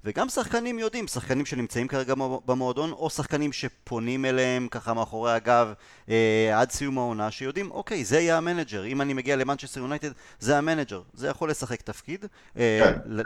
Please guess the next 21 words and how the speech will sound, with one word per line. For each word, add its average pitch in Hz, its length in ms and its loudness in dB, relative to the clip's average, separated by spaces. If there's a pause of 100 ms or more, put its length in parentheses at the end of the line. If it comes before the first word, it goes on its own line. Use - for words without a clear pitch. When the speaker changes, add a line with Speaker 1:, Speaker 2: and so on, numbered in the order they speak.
(180)
Speaker 2:
חשוב - 240 -4 (220)
בהחלט, 87 360 4
בעיקר 113 300 8
למי 160 240 8
שבחוץ, 131 560 6
מי 160 100 2
שבפנים 185 680 2
אולי 143 240 10
יודע 147 400 10
דברים 95 300 4
מאחורי 85 480 2
הקלעים, 82 440 -6 (520)
למרות 101 260 4
שקשה 95 360 0
לי 95 120 8
להאמין 92 360 6
שאז 90 380 6
משהו 87 400 4
לא 82 160 0
דולף, 117 340 6 (680)
אבל 92 460 8